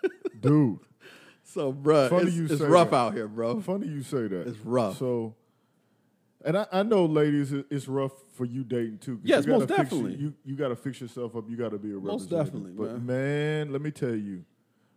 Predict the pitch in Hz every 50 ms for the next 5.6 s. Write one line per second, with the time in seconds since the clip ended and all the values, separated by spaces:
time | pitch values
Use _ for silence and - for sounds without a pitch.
0 | _ - 120 123 123 139 160 180 170 156 151 143 131 110 123 139 139 131 123 113
1 | 104 - - _ _ _ _ _ _ - 151 143 135 131 127 110 101 104 101 120
2 | 170 190 - - 120 127 123 117 113 113 110 104 101 95 95 107 95 87 - _
3 | - 110 107 101 107 104 104 104 120 120 139 120 104 101 - - 120 95 110 104
4 | 101 98 92 87 - - 90 85 82 - 98 101 95 - 120 117 120 120 _ _
5 | - - 147 135 131 131 131 139 165 190 175 139